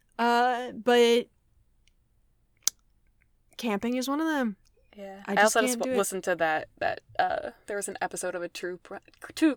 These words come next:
Speaker 2: crime podcast I listened to where it was those Girl Scout murders where they were at a camp.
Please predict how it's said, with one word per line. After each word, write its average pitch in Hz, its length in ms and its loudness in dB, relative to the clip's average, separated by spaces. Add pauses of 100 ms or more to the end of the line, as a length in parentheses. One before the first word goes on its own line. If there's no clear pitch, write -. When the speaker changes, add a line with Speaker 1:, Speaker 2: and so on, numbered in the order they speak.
(100)
Speaker 2:
crime 240 420 -2
podcast 226 560 0
I 214 60 -2
listened 226 260 -6
to 240 140 -2
where 220 140 2
it 185 100 0
was 175 360 -2 (180)
those 175 260 -2 (340)
Girl 170 220 0
Scout 185 420 -6 (320)
murders 196 540 -4
where 190 160 0
they 185 120 -2
were 190 120 -2
at 190 120 2
a 190 60 -6
camp. 190 360 -2